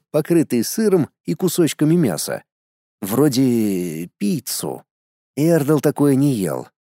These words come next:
но решил не сильно выделяться и купил себе сызому. Нечто типа лепёшки из злаков с фельдрии, куда завёрнуты овощи, мясо,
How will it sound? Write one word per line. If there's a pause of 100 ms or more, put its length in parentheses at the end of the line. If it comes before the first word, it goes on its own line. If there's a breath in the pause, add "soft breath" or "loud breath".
(160)
но
решил
не
сильно
выделяться (120)
и
купил
себе
сызому. (340)
Нечто
типа
лепёшки
из
злаков
с
фельдрии, (220)
куда
завёрнуты
овощи,
мясо,